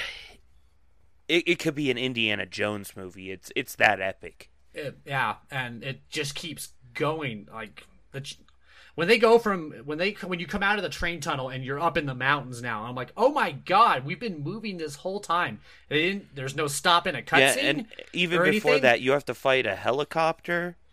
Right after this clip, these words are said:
Speaker 2: Yeah, you fight the helicopter twice, and it goes down, and it looks fantastic. Everything about that fucking thing is great. The only thing I could say that may look bad is the little boss fight at the end where you have to keep punching him to death, even though you put, like,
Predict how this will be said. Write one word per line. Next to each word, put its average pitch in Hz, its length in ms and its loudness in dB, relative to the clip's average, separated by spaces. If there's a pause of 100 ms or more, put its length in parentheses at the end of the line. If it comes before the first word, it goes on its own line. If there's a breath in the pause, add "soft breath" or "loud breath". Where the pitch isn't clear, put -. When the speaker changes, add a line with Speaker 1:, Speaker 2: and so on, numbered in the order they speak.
(380)
Speaker 2:
Yeah, 196 160 6
you 156 160 0
fight 170 180 4
the 156 80 -2
helicopter 151 460 0
twice, 170 400 0
and 143 100 -6
it 135 100 -6
goes 131 200 -6
down, 160 300 -2
and 143 100 -6
it 120 60 -8
looks 120 200 -12
fantastic. 127 800 -6 (160)
Everything 135 440 -4
about 113 200 -6
that 104 180 -8
fucking 92 360 -16
thing 92 200 -20
is - 180 -18
great. 67 320 -20 (600)
The 139 80 2
only 190 120 2
thing 202 80 4
I 190 100 6
could 180 160 -6
say 180 140 2
that 160 120 -2
may 143 180 0
look 156 200 -2
bad 151 320 6
is 127 580 -6 (1500)
the 170 140 8
little 151 220 2
boss 127 360 0
fight 131 220 2
at 131 80 -6
the 117 180 -4
end 120 200 -2
where 117 160 -4
you 113 160 -6
have 120 160 0
to 120 100 -8
keep - 300 -14 (160)
punching 120 400 -4
him 123 160 -6
to 123 80 -6
death, 120 260 -2
even 113 160 -6
though 113 80 -6
you 107 160 -8
put, 120 180 -4
like, 110 220 -12